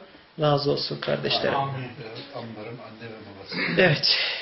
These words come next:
Speaker 1: Allah hepsinden razı olsun. Onlar hakikaten bu dinin <clears throat> ilk iman eden kimseleriydi ki,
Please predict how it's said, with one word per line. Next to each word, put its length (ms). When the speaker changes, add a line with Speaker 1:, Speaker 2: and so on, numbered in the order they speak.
Speaker 1:
Allah 240
hepsinden 540
razı 300
olsun. 420
Onlar 220
hakikaten 600
bu 120
dinin 520
<clears throat> 400
ilk 400
iman 380
eden 340
kimseleriydi 800
ki, 360